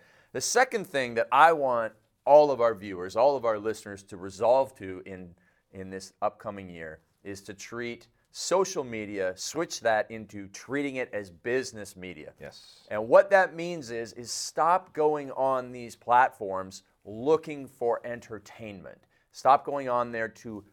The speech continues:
Speaker 1: waste time. Instead, go on there with a limited amount of time to go on there and do something impactful that moves your business ahead. Every post that you do needs to be purposeful. Every comment, every share, every like,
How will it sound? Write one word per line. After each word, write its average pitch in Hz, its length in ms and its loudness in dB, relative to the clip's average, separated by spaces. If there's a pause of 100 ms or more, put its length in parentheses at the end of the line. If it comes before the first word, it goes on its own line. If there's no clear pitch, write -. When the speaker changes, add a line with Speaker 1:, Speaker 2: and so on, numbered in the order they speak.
(140)
Speaker 1:
waste 117 460 -4
time. 95 320 -6
Instead, 131 640 0
go 156 340 2
on 180 380 2
there 73 320 -12 (260)
with 98 140 -12
a 120 80 0
limited 147 420 -2
amount 131 280 -2
of 107 60 -20
time 98 340 -6
to 98 100 -18
go 101 200 -4
on 120 220 0
there 131 200 -4
and 101 120 -12
do 127 160 -6
something 127 440 -8
impactful 117 760 -2
that 107 180 -10
moves 139 280 -8
your 120 160 -2
business 107 520 -8
ahead. 90 380 -6 (300)
Every 156 360 2
post 151 500 -6
that 135 180 -2
you 123 100 -12
do 117 240 -12
needs 113 280 -14
to - 60 -18
be 95 120 -14
purposeful. 98 680 -10 (340)
Every 147 580 2
comment, 151 760 -2
every 135 380 -4
share, 147 500 -2
every 117 300 -4
like, 143 420 2